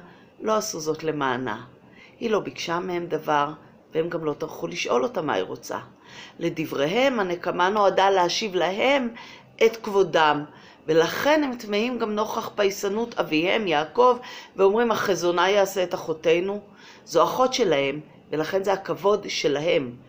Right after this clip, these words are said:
ואני לא מתלהבת משום אלימות, ובוודאי לא מהאלימות הקנאית של שמעון ולוי. ואתם, ואתן, הנה נהדרת, שאלה נהדרת לחג החנוכה שלנו.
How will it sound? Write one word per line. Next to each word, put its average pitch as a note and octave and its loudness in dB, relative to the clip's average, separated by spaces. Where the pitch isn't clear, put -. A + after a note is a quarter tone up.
ואני F#3 -4
לא G#3+ 0
מתלהבת F#3+ -2
משום F#3 -8
אלימות, C#3 -8
ובוודאי D#3+ 0
לא D3+ 2
מהאלימות D3 -4
הקנאית D3+ -6
של D#3 -8
שמעון C#3 -4
ולוי. C3 -6
ואתם, D#3 -2
ואתן, D#3 -2
הנה A3 0
נהדרת, F#3 -2
שאלה F#3+ 2
נהדרת D#3 0
לחג E3 -4
החנוכה B3+ -6
שלנו. A2 -8